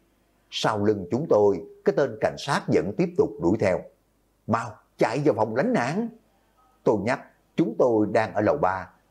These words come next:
ở đây có một phòng lánh nạn. Vì vậy chúng tôi mới vội chạy theo hành lang.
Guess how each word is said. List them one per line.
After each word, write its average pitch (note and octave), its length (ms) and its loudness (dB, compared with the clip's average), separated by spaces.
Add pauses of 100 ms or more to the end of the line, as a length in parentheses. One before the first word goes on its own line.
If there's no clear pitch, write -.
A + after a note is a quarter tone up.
ở G#2 140 2 (120)
đây A2 300 2
có E3 80 0
một A#2 160 0
phòng E2+ 200 -2
lánh G#2 200 -2
nạn. D#2+ 300 -2 (360)
Vì B2+ 240 0
vậy G2 320 0
chúng E3+ 220 0
tôi A#2+ 100 4
mới B2 160 -2
vội F2 260 2
chạy D#2+ 280 2
theo G#2+ 260 2
hành E2 160 -4
lang. F2+ 280 -2